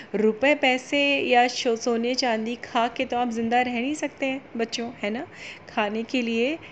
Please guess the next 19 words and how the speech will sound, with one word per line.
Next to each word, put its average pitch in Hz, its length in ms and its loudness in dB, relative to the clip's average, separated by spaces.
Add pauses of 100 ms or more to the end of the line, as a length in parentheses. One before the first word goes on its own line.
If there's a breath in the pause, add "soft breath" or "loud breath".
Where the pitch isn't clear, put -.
(180 loud breath)
ज़िंदा 220 340 2
रहने 226 300 0
के 233 140 -6
लिए 226 140 -2
हमें 233 300 -4
क्या 233 220 2
ज़रूरत 262 460 0
है? 302 180 0 (480 loud breath)
तीन 359 300 6
बेसिक 262 380 2
चीज़ों 240 300 -2
की 240 120 -4
ज़रूरत 208 360 -6
होती 208 180 -8
है, 214 60 -4
हवा, 226 400 0 (500)
पानी 233 460 0 (160)
और 240 100 0
खाना। 427 520 0